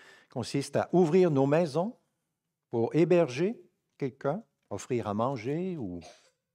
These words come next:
l'aider d'une façon ou d'une autre. Au cours de ses nombreux voyages missionnaires, l'apôtre Paul a bénéficié à plusieurs reprises de l'hospitalité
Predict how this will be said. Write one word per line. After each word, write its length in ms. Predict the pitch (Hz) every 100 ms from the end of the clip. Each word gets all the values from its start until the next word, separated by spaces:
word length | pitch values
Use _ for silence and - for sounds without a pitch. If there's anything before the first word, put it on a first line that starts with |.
| _ _ _ _
l'aider 340 | 117 123 113 147
d'une 180 | 120
façon 460 | 101 107 - 147 143 147
ou 80 |
d'une 220 | 127 113 98
autre. 120 | 76 _ _ _ _ _ _ _ _ _ _ _ _ _ _ _
Au 100 | 156
cours 220 | 156 247
de 100 | 185
ses 200 | 156 170
nombreux 640 | 151 160 254 240 175 165 233
voyages 480 | 147 151 180 175
missionnaires, 460 | 131 131 127 143 180
l'apôtre 420 | 135 156 147 -
Paul 240 | 113 180 160
a 80 |
bénéficié 600 | 110 135 139 120 120 - 143
à 60 |
plusieurs 440 | - 180 180 151 131
reprises 460 | 113 - 131 123
de 80 | 107
l'hospitalité 960 | 101 143 - - - 101 92 - 104